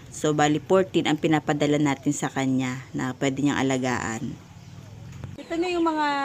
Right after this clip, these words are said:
Speaker 2: anak, mga unang anak ito. So, may father niya sila ngayon. Nagpalit tayo ng lalaki. So, isa na lang ini-, ang tinira natin na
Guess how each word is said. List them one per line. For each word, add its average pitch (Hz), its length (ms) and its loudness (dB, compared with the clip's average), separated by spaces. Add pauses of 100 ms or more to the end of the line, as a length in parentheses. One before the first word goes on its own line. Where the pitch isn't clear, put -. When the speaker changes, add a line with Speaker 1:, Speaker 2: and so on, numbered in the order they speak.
(1300)
Speaker 2:
anak, 233 320 -6
mga 247 360 -10 (760)
unang 254 160 -8
anak 240 220 -6 (100)
ito. 220 320 -6 (480)
So, 226 160 -12
may 240 160 -12 (560)
father 269 240 -4
niya 269 160 -6
sila 247 160 -8
ngayon. 226 240 -8
Nagpalit 277 320 -6
tayo 254 160 -4
ng 254 240 -8
lalaki. 214 480 -4 (1200)
So, 262 160 4
isa 311 240 2
na 320 80 8
lang 302 240 8
ini-, 302 320 2
ang 277 80 2
tinira 285 400 6
natin 254 400 8
na 240 100 8